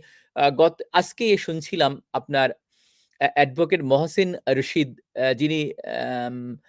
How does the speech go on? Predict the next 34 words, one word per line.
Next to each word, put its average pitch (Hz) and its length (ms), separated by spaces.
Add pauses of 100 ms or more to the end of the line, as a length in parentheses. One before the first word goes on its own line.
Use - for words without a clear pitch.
(320)
আহ, 131 140
মুসলিম 190 320
লীগের 185 200
সভাপতি। 117 540 (1800)
তো 185 80
উনি 214 180
বলছিলেন 208 580
যে 135 340 (520)
আমাদের 170 500 (140)
সংবিধান 160 720
অনুযায়ী 147 440
কোনো 143 360
রাষ্ট্রপ্রধান, 139 1120 (400)
আহ, 131 180
সরকার, 165 680
রাষ্ট্রপ্রধান 151 640
যখন 135 300
বিদেশ 135 360
সফর 156 320
করে 139 200
তখন 190 340 (300)
তাকে 139 220
রাষ্ট্রপতির 147 520
সঙ্গে 147 300
এসে 147 180
ব্রিফ 135 380
করতে 135 280
হয়, 131 140
এটা 131 280
আর্টিকেল 135 360
কত 131 260
ধারা 123 240
অনুযায়ী 107 380
যেন। 101 140